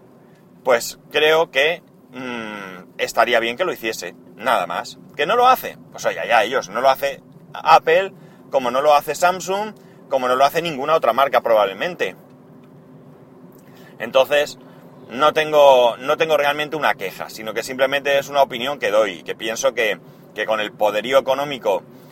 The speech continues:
y con el tamaño de la empresa y demás, pues que deberían de dejarse de, de gaitas y ser ellos los que den la garantía. Sobre todo, insisto, porque es una cuestión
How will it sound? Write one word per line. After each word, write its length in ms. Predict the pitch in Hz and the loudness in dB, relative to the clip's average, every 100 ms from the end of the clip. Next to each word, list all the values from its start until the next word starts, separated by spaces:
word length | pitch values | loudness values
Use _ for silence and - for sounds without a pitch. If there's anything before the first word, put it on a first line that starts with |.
| - - - - - - - - - - - | -20 -20 -20 -20 -20 -20 -20 -20 -20 -20 -14
y 120 | - | 2
con 160 | 139 117 | 2 4
el 120 | 110 | 2
tamaño 360 | 117 127 143 139 | 2 2 2 2
de 60 | |
la 60 | 135 | 2
empresa 500 | 127 135 156 151 131 | -2 0 0 0 -4
y 40 | |
demás, 420 | 135 139 143 - - | -2 0 0 -4 -8
pues 140 | 120 | -4
que 80 | 113 | 0
deberían 320 | 107 107 123 | 0 0 0
de 80 | 131 | 0
dejarse 360 | 127 131 131 117 | 0 -2 -2 -2
de, 200 | 113 113 | -2 0
de 100 | 117 | 0
gaitas 640 | 127 123 110 113 - - - - | 0 0 0 0 -4 -20 -20 -10
y 240 | 135 131 | -6 -6
ser 220 | 127 113 | -2 -2
ellos 200 | 117 117 | -2 -2
los 120 | 117 - | -4 -2
que 80 | |
den 80 | 104 | -2
la 80 | 107 | 0
garantía. 460 | 98 92 92 92 85 | -2 -4 -6 -6 -4
Sobre 340 | 143 139 131 | 2 2 4
todo, 400 | 180 185 190 208 - | 4 6 4 2 -10
insisto, 680 | 120 120 160 165 151 151 147 - - | -14 -8 -6 -4 -2 -2 -4 -16 -4
porque 240 | 123 117 | -2 -2
es 120 | 139 170 | -4 -2
una 140 | 156 | -2
cuestión 420 | 127 - 143 147 | -2 -2 -4 -4